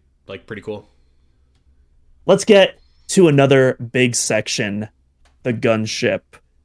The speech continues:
Speaker 2: Metroid Prime three, you know, we all love that gunship, but we all agree that we wanna see this heavily, and I mean heavily expanded in Metroid Prime four. So I did just that,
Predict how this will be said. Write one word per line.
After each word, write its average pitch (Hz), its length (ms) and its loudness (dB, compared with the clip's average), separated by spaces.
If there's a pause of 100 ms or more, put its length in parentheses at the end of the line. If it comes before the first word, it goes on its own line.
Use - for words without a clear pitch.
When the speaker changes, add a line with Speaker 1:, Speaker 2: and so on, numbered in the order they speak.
Speaker 2:
Metroid 254 360 4
Prime 180 240 4
three, 139 300 0
you 127 120 4
know, 120 100 4
we 156 120 4
all 185 200 6
love 143 220 4
that 120 180 2
gunship, 117 380 -4
but 139 80 -6
we 151 120 4
all 147 260 4
agree 127 260 0
that 117 80 -2
we 135 140 -2
wanna 156 240 0
see 147 240 -2
this 120 260 -4 (300)
heavily, 147 680 2
and 139 120 0
I 202 140 4
mean 160 320 2 (440)
heavily 147 440 4
expanded 110 680 -4 (500)
in 131 140 -2
Metroid 123 460 -2
Prime 110 300 -8
four. 98 480 -12
So 131 440 -4 (480)
I 139 140 2
did 233 480 0 (120)
just 147 580 0
that, 117 400 0